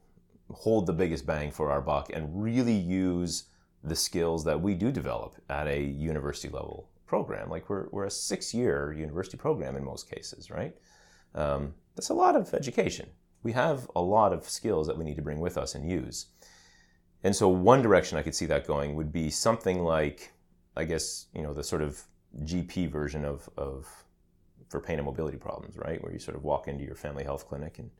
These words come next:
if you have a weird rash, you sort of turn left to see your family physician. If you have a pain or mobility problem, you turn right to see your family physio.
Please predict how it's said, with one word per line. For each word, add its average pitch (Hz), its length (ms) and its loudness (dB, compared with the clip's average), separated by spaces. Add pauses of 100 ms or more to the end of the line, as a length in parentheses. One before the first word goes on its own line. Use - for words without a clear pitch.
(500)
if 78 60 -8
you 76 60 2
have 69 80 2
a 73 60 2
weird 69 240 0
rash, 71 380 2
you 76 60 -10
sort - 180 -12
of - 60 -14
turn 73 180 -4
left 69 180 -4
to 78 60 -10
see 71 120 -6
your 69 100 -6
family 71 220 -6
physician. 73 440 -6
If 71 140 -6
you 69 60 -8
have 69 200 -6
a 69 140 -6 (200)
pain 73 240 -4
or 69 40 -4
mobility 73 360 -4
problem, 71 320 -4
you 69 60 -6
turn 71 200 -8
right 69 160 -6
to 69 60 -10
see - 120 -6
your 65 100 -8
family 67 260 -6
physio. 76 480 -2